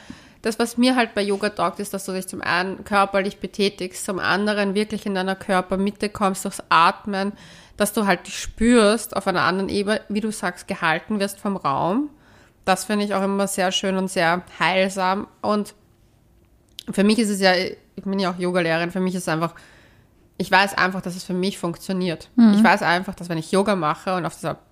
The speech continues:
Speaker 1: Matte stehe, dass ich funktioniere
Speaker 2: Ja.
Speaker 1: besser als, also, aber das ist, ich habe mich auch gehü-, also wirklich davor ein bisschen so Angst gehabt, dass wir da zu Beginn, weil das ist auch
Speaker 2: Ja,
Speaker 1: dieses,
Speaker 2: das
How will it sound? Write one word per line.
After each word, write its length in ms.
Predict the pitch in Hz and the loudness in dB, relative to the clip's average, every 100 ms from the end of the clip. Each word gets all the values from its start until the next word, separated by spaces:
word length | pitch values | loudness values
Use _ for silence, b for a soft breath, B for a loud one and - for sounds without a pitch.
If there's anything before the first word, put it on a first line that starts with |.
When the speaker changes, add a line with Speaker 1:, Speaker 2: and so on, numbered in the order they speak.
| _ | _
Speaker 1:
Matte 380 | 175 160 - 208 | -2 -2 -2 -6
stehe, 440 | - 156 156 175 - b b b b - | -6 -6 -4 -4 -6 b b b b -2
dass 240 | 170 - | 0 2
ich 240 | 220 - - | 0 0 -12
funktioniere 800 | - 185 196 - 202 196 190 113 | -6 -4 -4 -4 -4 -2 2 4
Speaker 2:
Ja. 160 | 110 107 - | 4 4 2
Speaker 1:
besser 640 | 156 156 - 170 160 - | -2 -2 -2 0 0 0
als, 240 | 165 170 | 0 0
also, 220 | - 180 185 - - | -4 -4 -4 -10 -6
aber 140 | 180 185 | 0 2
das 160 | 208 | 2
ist, 180 | 233 - b b b b _ _ _ _ _ _ _ _ _ | -2 -6 b b b b _ _ _ _ _ _ _ _ _
ich 140 | - 254 | -6 2
habe 120 | 262 | 4
mich 120 | 262 | 6
auch 140 | 240 - | 2 0
gehü-, 260 | 202 220 - | -2 -2 -2
also 180 | 208 208 | -4 0
wirklich 280 | 214 214 - _ _ | -2 -4 -18 _ _
davor 400 | - 214 208 202 | -6 -4 0 0
ein 100 | 196 | 0
bisschen 320 | 214 214 220 208 | -2 -4 -2 -2
so 300 | 208 196 - | 0 0 2
Angst 320 | 202 254 - | 2 0 -2
gehabt, 280 | 226 208 - | -4 -4 -6
dass 120 | - | -6
wir 60 | 202 | -4
da 100 | 196 | -6
zu 80 | - | -4
Beginn, 180 | 220 208 | -2 0
weil 80 | |
das 140 | 202 208 | 0 0
ist 100 | 226 | 2
auch 40 | |
Speaker 2:
Ja, 120 | 220 214 | 4 4
Speaker 1:
dieses, 220 | 220 | 0
Speaker 2:
das 60 | - | -4